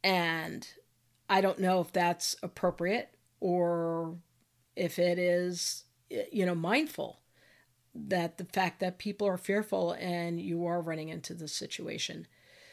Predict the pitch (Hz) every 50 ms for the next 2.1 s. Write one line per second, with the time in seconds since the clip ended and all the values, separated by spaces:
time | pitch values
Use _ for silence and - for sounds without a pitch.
0 | - - _ - - - 208 196 202 196 196 196 190 190 190 - - - - -
1 | - - - 208 196 208 220 254 269 214 226 214 202 202 196 196 190 196 302 -
2 | - -